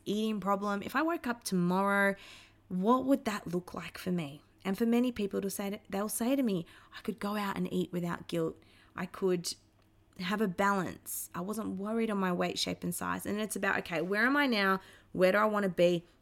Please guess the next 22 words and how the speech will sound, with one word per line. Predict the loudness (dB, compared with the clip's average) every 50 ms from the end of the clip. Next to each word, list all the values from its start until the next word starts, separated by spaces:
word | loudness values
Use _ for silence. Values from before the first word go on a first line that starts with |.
| -18 -8
How | 0 4 4 4
can | 4 2 0
I | 0 0 -2
bridge | -2 -2 -2 0 0 -2 -4
the | -6 -6
gap | -4 -2 -2 -2 -2 -4 -6 -8
slowly? | -6 -4 -2 0 0 0 0 0 -2 -4 -6 -10 -18 -14 _ -4
Is | -4 -2 -2
it | -4 -6 -8
therapy? | -10 -4 0 4 6 6 6 6 4 -2 -6 -6 -6 -8 -10 -16 -20 -20 -20 -20 -20 _ _ -6
Is | -2 0 0 0 2
it | 2 2 2 0 -2 -4 -8 -12 -12 -12 -12 _ _ _ _ _ _ _ _ _ _ _ _ -8 -2
going | 0 0 2 0 0 0 4
out | 6 6 6 6 4 2
more? | -2 -4 -4 -4
Is | -6 -6 -6
it | -4 -4
sitting | -4 -2 -2 -2 0 0 0 0 -2
with | -2 -4 -8 -10 -8
discomfort? | -6 -6 -6 -8 -10 -10 -6 -4 -4 -4 -4 -6 -6 -4 -4 -4 -4 -4
Is | -2 -2 0 0
it | 0 0 0 -2